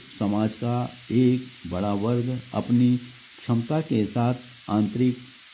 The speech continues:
बाह्य चुनौतियों, विशेषकर मजहबी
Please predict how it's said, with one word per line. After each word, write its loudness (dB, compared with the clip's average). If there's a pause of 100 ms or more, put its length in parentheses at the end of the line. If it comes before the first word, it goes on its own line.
(140)
बाह्य 2 (360)
चुनौतियों, 4 (480)
विशेषकर 2 (140)
मजहबी 4